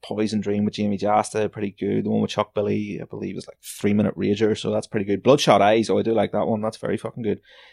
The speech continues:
Yeah, just solid, pretty great album, but, like, nothing that I'm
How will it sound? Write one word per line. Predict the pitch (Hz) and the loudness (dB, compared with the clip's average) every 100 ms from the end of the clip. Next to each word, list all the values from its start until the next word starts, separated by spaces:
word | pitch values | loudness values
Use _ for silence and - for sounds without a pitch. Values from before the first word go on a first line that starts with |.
| _ _ _ _ _ _ _ _ _ | _ _ _ _ _ _ _ _ _
Yeah, | - 311 320 | 4 4 6
just | - - - _ | 4 2 0 _
solid, | - 127 214 226 - | 6 8 8 4 2
pretty | 151 147 | 2 6
great | 147 131 | 8 8
album, | 131 170 | 8 8
but, | 143 | 6
like, | 98 113 | 6 2
nothing | 120 135 151 147 123 | 4 4 4 0 2
that | 113 | 4
I'm | 107 101 | 4 4